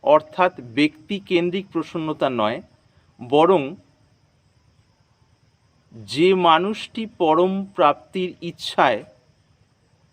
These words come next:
এসেছেন, তার অন্তরের প্রস্তুতির সাপেক্ষেই তার প্রসন্নতা। অর্থাৎ তার অন্তরটি তৈরি হয়েছে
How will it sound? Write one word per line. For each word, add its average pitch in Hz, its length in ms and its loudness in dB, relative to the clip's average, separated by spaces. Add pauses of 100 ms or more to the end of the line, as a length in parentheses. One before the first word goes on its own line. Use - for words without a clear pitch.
(2750)
এসেছেন, 170 540 0 (960)
তার 165 280 6 (260)
অন্তরের 196 440 -2 (120)
প্রস্তুতির 202 760 -2 (100)
সাপেক্ষেই 208 720 0
তার 185 220 4
প্রসন্নতা। 117 560 -6 (1000)
অর্থাৎ 196 420 2 (140)
তার 160 240 6 (240)
অন্তরটি 165 480 -2 (140)
তৈরি 180 380 2
হয়েছে 180 440 2